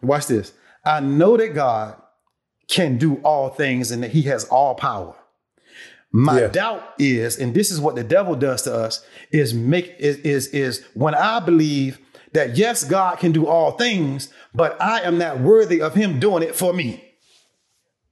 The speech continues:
Speaker 2: Yeah. And, and, and back to the other point, what is it, what does it mean? What does the answer mean for you? What does it have, what do you have to change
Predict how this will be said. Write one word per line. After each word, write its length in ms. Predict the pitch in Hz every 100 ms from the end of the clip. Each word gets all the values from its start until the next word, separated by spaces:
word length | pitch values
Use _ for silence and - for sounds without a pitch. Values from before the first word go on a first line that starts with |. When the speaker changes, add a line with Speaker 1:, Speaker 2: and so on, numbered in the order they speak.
| _ _ 147
Speaker 2:
Yeah. 280 | 165 127 - _ _ _ _ _ _ _ _ _ _ _ _ 175
And, 160 | 170 165
and, 180 | 143 143
and 140 | 135 131
back 180 | 160 -
to 80 |
the 60 | 156
other 100 | 165
point, 240 | 165 139 113
what 160 | 147
is 140 | 143 143
it, 200 | 131 127
what 140 | 151
does 180 | 151 131
it 160 | 127 113
mean? 680 | 143 160 151 135 120 95 _ _ _ _ _ _ -
What 120 | 160
does 140 | 160 131
the 200 | 131 143
answer 360 | 156 139 143
mean 280 | 131 139 135
for 120 | 120
you? 260 | 113 139 107
What 140 | 127
does 120 | 147 135
it 60 |
have, 200 | 131 135 139
what 140 | 151
do 60 | 160
you 140 | 156
have 220 | 135 143
to 80 | 127
change 720 | 117 156 160 135 117 104 -